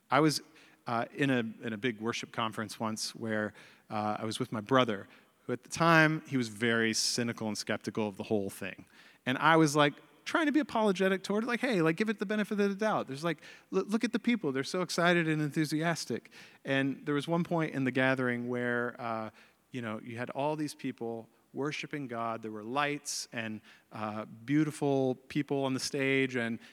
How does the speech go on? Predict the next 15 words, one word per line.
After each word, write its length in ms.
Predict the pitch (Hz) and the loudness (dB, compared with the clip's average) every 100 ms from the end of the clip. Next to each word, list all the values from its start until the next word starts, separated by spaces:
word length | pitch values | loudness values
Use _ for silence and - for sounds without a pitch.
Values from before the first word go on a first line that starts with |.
| - | -14
uh, 200 | - 120 | -8 -6
lots 280 | 120 131 139 | 0 0 0
of 120 | 127 | -4
great 200 | 113 143 | 0 0
technology 640 | - 135 127 123 127 123 123 | -2 -8 -4 0 0 -2 -2
being 220 | 123 117 | -2 -2
put 200 | - - | -4 -4
to 100 | 123 | -2
use 540 | 120 120 120 - - - - | 4 4 4 0 -6 -8 -10
and 360 | 120 117 117 - - - | -8 -6 -8 -12 -20 -2
people 240 | 196 175 | -2 0
singing 520 | - - 196 180 175 | 0 -2 -2 -6 -6
their 120 | 147 131 | -6 -6
guts 340 | 143 127 - | -8 -10 -10
out. 220 | 107 101 | -12 -14